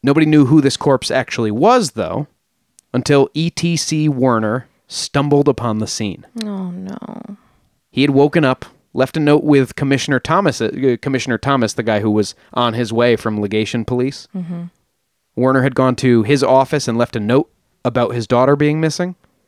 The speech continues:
Speaker 1: and then immediately just headed into the neighborhoods to continue his own search on foot.
Speaker 2: It's sad.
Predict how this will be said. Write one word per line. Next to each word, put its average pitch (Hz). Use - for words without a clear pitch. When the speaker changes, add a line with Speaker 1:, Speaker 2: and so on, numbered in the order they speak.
Speaker 1:
and 123
then 131
immediately 139
just 117
headed 131
into 123
the 117
neighborhoods 117
to -
continue 127
his 117
own 131
search 107
on 95
foot. -
Speaker 2:
It's -
sad. 156